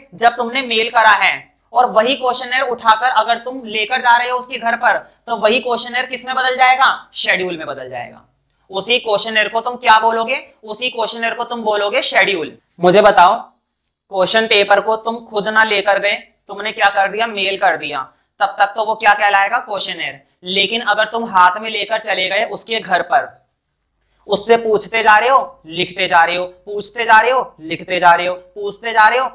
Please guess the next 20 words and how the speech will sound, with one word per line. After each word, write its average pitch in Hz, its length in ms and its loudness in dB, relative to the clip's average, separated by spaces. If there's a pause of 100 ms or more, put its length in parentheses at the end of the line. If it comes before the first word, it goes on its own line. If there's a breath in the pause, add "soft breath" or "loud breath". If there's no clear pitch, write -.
लिखते 180 360 -4
जा 175 160 6
रहे 165 100 2
हो, 170 100 -2 (200)
तो 220 60 -8
तुम 240 260 -8
क्या 247 180 4
हो, 240 220 4 (260)
तुम 233 260 -4
enumerator 208 580 0
हो। 160 280 -8 (100)
और 208 120 0
ये 240 120 -2
कौन 226 240 -8
सा 254 140 -2
method 240 400 0
है, 190 360 -4
Enumerator 208 520 -2
method 185 400 0
है। 165 200 -2